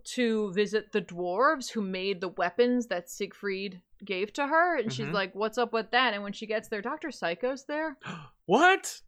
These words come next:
Speaker 1: <laughs>
Speaker 2: Oh, no.
Speaker 1: But, like, not really. He's just astral projecting. And he's like, "Why are you here?
Speaker 2: <laughs>
Speaker 1: I'm just relaxing. Get out.
Speaker 2: <laughs> Okay.
Speaker 1: Go away."
Speaker 2: Mm-hmm.
Speaker 1: Essentially, he was making, like, weapons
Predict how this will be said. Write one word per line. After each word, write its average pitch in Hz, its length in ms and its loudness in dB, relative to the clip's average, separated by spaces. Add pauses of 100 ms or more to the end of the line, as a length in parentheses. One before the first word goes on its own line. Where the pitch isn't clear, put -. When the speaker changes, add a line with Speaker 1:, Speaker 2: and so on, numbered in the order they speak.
(500)
Speaker 1:
<laughs> 247 240 -2
Speaker 2:
Oh, 170 140 4
no. 156 500 0 (880)
Speaker 1:
But, - 120 -6
like, 233 220 2
not 233 240 2
really. 220 380 -2
He's 233 120 2
just 254 200 -6
astral 214 340 0
projecting. 208 520 -6
And 214 100 -2
he's 220 180 -2
like, 214 220 4 (200)
"Why 240 280 10 (120)
are 381 80 8
you 320 160 8
here? 302 360 6
Speaker 2:
<laughs> - 40 -2
Speaker 1:
I'm 269 440 8
just 415 220 6
relaxing. 269 720 6 (240)
Get 320 160 6
out. 349 480 6
Speaker 2:
<laughs> - 40 -20 (440)
Okay. 151 520 4
Speaker 1:
Go 370 280 10
away." 262 520 6
Speaker 2:
Mm-hmm. 131 300 -8
Speaker 1:
Essentially, 359 360 -2
he 320 60 0
was 269 120 -2
making, 254 500 2
like, 208 360 0
weapons 185 880 -2